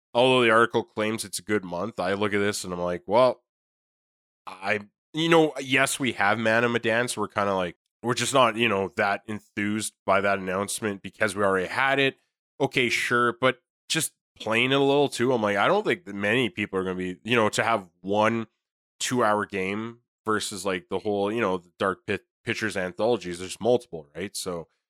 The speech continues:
just to get one, I'm like, "Eh, that just seems almost like a free, like, hey, like, try this, and then maybe you'll buy the other one." So it just seems more like a promotion than anything.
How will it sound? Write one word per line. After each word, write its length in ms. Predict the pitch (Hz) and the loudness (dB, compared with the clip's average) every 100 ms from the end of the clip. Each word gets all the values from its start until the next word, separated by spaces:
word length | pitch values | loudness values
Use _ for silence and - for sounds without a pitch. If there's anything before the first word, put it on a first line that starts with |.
| _ | _
just 160 | - - | -6 -2
to 60 | |
get 200 | 127 120 | 0 0
one, 320 | 98 98 104 110 | 0 2 2 2
I'm 100 | 95 | 0
like, 220 | 95 98 _ | -2 -6 _
"Eh, 240 | - 143 147 | -20 -14 -6
that 160 | 143 | -4
just 160 | - 151 | -4 -6
seems 300 | - 151 110 | -4 -4 -6
almost 460 | 107 110 117 117 110 | -6 -2 0 -2 -2
like 200 | 104 101 | -4 -4
a 120 | 92 | -6
free, 400 | - - 110 107 | -8 -8 -4 0
like, 180 | 104 107 | 0 -2
hey, 420 | 185 190 110 95 _ - | -2 0 -2 -4 _ -6
like, 240 | 123 - | -4 -4
try 300 | - - 165 | -6 -2 -2
this, 280 | 123 90 - | -2 -4 -4
and 140 | 98 107 | -4 -2
then 200 | 104 92 _ _ - | -2 -4 _ _ -2
maybe 220 | 120 123 | 0 2
you'll 120 | 131 | 2
buy 260 | - 120 120 | 4 4 4
the 100 | 127 | 4
other 180 | 147 110 | 4 4
one." 280 | 90 90 | 2 -2
So 240 | 87 - 104 | -4 -2 -2
it 80 | - | -2
just 260 | 110 - | -6 -6
seems 300 | - 107 98 | -6 -6 -6
more 220 | 92 101 98 | -2 0 0
like 160 | 95 | 0
a 60 | 101 | -4
promotion 560 | - 92 90 95 107 | -6 -6 -4 -4 -4
than 120 | 92 80 | -6 -6
anything. 600 | 82 98 104 117 120 | -8 -8 -6 -4 -4